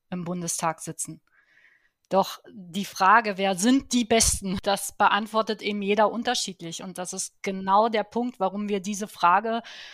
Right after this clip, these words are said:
auch damals in unserem groß angelegten Forschungsprojekt, was das ipal zwanzig siebzehn durchgeführt hat, haben wir diese Frage genau mal den stimmberechtigten Mitgliedern weitergegeben und haben gefragt,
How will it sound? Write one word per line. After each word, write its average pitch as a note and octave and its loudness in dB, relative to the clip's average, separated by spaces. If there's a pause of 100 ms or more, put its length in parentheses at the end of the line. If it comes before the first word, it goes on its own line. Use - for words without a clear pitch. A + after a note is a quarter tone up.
(120)
auch - 0
damals G3+ 0
in G3 -8
unserem F#3+ -6
groß G3+ -8
angelegten G3+ -4
Forschungsprojekt, G#3 -2
was G3+ -8
das G3 -8
ipal G3 -6
zwanzig F#3+ -8
siebzehn G#3 -8
durchgeführt G3+ -6
hat, G#3 -4 (340)
haben G3 0
wir G3 -2
diese A3+ -4
Frage G#3 2
genau F#3+ -2
mal G#3 -2
den F#3+ -6
stimmberechtigten G3+ -2
Mitgliedern G3 -6
weitergegeben E3 0 (280)
und F3 -10
haben F#3+ 0
gefragt, F#3 0